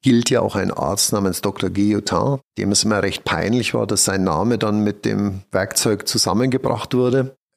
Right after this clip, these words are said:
Es hat am Anfang tatsächlich immer mal wieder technische Schwierigkeiten gegeben, weil die klassische französische Guillotine vollständig aus Holz bestand.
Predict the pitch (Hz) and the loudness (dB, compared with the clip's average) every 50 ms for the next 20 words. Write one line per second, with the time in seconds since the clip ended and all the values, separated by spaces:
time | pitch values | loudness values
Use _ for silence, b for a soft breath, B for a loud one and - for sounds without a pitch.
0 | _ - - - - 113 113 - 123 110 - - 131 - - 156 143 131 - - | _ -4 0 0 2 2 2 2 2 2 2 0 0 0 0 0 0 0 -2 -4
1 | - 120 113 - - 123 120 123 117 120 127 135 135 131 127 120 113 104 113 110 | -4 -4 -2 -2 -2 -2 -2 -2 -2 0 0 2 2 2 2 2 4 4 2 2
2 | 117 113 - 110 104 107 - 110 95 92 90 87 - 107 110 127 156 156 - - | 2 0 -2 -2 -4 -2 -2 -2 -2 -2 -2 0 2 2 4 4 2 0 0 -2
3 | 156 160 156 - 147 151 147 - 151 147 143 156 160 156 151 139 117 98 98 78 | -2 -2 0 0 0 0 0 2 0 0 2 2 2 4 2 2 0 0 0 0
4 | 78 95 104 113 117 120 117 110 - 110 - - - - - - - - 131 - | 0 0 2 2 2 2 2 0 0 -2 -2 0 0 0 0 0 0 0 0 2
5 | - 123 117 - - 107 95 - - 98 95 107 113 104 117 113 110 - 107 104 | 0 0 0 0 -2 -2 -2 -2 0 2 2 2 2 2 0 0 0 0 2 2
6 | 104 101 101 - 101 104 101 101 98 - - 95 95 - - - 95 95 92 90 | 2 2 0 0 0 0 0 0 -2 -2 -2 -2 -2 -2 -2 -2 -2 -2 -2 -2
7 | - 85 - - - 73 78 80 82 - - - - - - 73 73 73 - | -4 -4 -4 -2 -2 -2 -2 0 -2 -4 -4 -4 -4 -4 -4 -4 -6 -6 -8